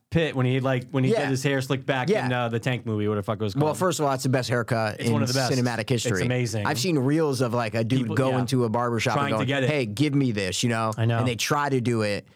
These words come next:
Speaker 2: but it never goes exactly
Speaker 1: No, even
Speaker 2: as
Speaker 1: I had
Speaker 2: planned.
Speaker 1: that slick back, but it wasn't thick enough.
Speaker 2: Yeah, exactly.
Speaker 1: Yeah,
Speaker 2: Yeah,
Speaker 1: yeah. He had
Speaker 2: yeah,
Speaker 1: per-,
Speaker 2: it's not,
Speaker 1: his is
Speaker 2: there's
Speaker 1: perfect.
Speaker 2: some re-, yeah, and also it was a movie. They're fucking
Speaker 1: Sure.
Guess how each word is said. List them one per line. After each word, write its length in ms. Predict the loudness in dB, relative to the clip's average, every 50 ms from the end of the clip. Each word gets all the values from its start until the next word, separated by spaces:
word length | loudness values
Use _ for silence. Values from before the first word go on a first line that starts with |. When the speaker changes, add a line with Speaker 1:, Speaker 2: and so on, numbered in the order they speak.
| _ -4
Speaker 2:
but 80 | -2 0
it 80 | 2 2
never 240 | 2 2 0 0 0
goes 240 | 2 0 0 0 0
exactly 640 | -2 0 0 2 2 2 0 -2 -2 -2 0 0
Speaker 1:
No, 60 | 0
even 60 | 0 0
Speaker 2:
as 40 | 0
Speaker 1:
I 40 | 0
had 80 | 0
Speaker 2:
planned. 200 | 0 0 0 -2 -2
Speaker 1:
that 40 | -2
slick 160 | -2 -2 -2
back, 240 | -2 -2 -2 -2 -2
but 80 | -2
it 40 | 0
wasn't 260 | 0 0 0 -2 -2
thick 160 | -2 -2 -2
enough. 500 | -2 -2 0 -2 -4 -6 -10 -18 -20 -6 0 0
Speaker 2:
Yeah, 200 | 2 2 0 -2
exactly. 340 | -2 -2 0 0 0 0 0
Speaker 1:
Yeah, 60 | 0
Speaker 2:
Yeah, 160 | 2 0 0 -2
Speaker 1:
yeah. 60 | -2
He 100 | 0 0
had 80 | 2 2
Speaker 2:
yeah, 80 | 0
Speaker 1:
per-, 40 | 0 -2
Speaker 2:
it's 100 | -2 -2
not, 60 | -2
Speaker 1:
his 80 | 0 0
is 100 | -2 -2
Speaker 2:
there's 160 | -2 0 0 0
Speaker 1:
perfect. 180 | 0 0 0
Speaker 2:
some 180 | 0 0 2 2
re-, 120 | 2 0 2
yeah, 240 | 2 0 0 0 0
and 140 | 0 0
also 220 | 0 0 0 0 0
it 20 |
was 100 | 0 0
a 40 | 2
movie. 320 | 2 2 2 2 0 0 0
They're 100 | 0 -2
fucking 360 | -2 -2 -2 -2 -2 -2 0
Speaker 1:
Sure. 640 | 0 0 0 0 -2 -4 -4 -6 -6 -8 -10 -12